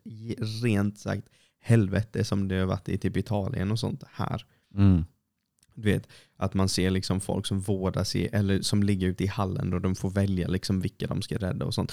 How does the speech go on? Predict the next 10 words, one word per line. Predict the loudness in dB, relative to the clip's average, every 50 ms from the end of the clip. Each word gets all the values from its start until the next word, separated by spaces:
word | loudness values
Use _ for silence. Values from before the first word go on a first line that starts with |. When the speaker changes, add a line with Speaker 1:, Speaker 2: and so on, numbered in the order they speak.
| -10
Speaker 1:
Och | -12 -6 -2
det | 0
blir | 2 2 2
riktigt | 2 0 -2 -4 -4 -10 -10 -8
brutalt | -8 -8 -6 -6 -6 -6 -2
här. | -2 -4 -4 -4 _ _ _ _ _ _ _ _ _ _ _ _ _ _ _ _ _ _ _ _ _ _ _ _ _ _
Jag | -2 4 4 6 6 6
undrar | 6 6 6 4 2
typ | 2 4 4 4 4 2 2
om | 0 0 0 -2